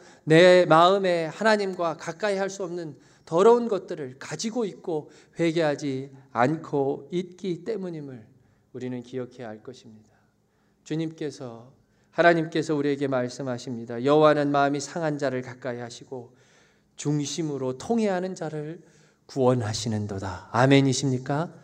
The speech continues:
정말 성전 앞에 나아가지도 못하고 그 뒤에서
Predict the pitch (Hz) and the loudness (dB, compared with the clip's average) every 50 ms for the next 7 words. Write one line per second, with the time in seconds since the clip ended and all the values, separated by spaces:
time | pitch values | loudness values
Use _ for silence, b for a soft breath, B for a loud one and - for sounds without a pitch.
0 | b b b b b _ - 143 143 151 151 147 180 185 196 190 185 196 185 175 | b b b b b _ -6 -2 0 0 0 2 2 2 4 4 4 4 6 6
1 | 170 165 185 196 180 170 175 196 214 240 240 208 220 262 240 202 190 190 190 202 | 4 4 2 4 6 8 8 8 8 8 6 4 2 0 -2 0 -2 -2 -4 -4
2 | 202 185 190 190 175 156 131 - b b b b b b b _ - 202 220 208 | -6 -4 -4 -4 -4 -4 -6 -10 b b b b b b b _ 0 2 2 2
3 | - - 202 208 254 269 254 - - 226 220 190 180 160 - b | 0 -4 0 2 4 4 4 4 2 0 0 0 -2 -4 -8 b